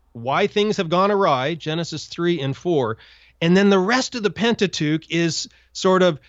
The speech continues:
uh, what God has tried to do in response, which is re-enter into relationship with humanity, and what humans have asked of God instead, which is law.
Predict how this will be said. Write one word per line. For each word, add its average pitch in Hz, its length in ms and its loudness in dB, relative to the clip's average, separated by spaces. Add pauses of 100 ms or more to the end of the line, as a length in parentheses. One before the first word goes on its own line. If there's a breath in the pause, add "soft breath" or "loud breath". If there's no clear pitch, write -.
(180 soft breath)
uh, 156 200 -2
what 151 340 0
God 196 360 2
has 208 280 -4
tried 208 440 -2
to 196 120 -4
do 190 300 0
in 165 140 0
response, 170 600 -2
which 180 220 2
is 165 200 2
re-enter 175 760 0
into 170 240 0
relationship 151 640 0
with 147 180 -4
humanity, 151 760 -2 (680)
and 196 520 2
what 156 200 -6
humans 220 680 -2
have 170 580 -2 (280)
asked 160 420 -4
of 127 220 -12
God 143 440 -4 (320)
instead, 151 760 -4 (320)
which 143 240 -8
is 147 320 -6
law. 147 560 -2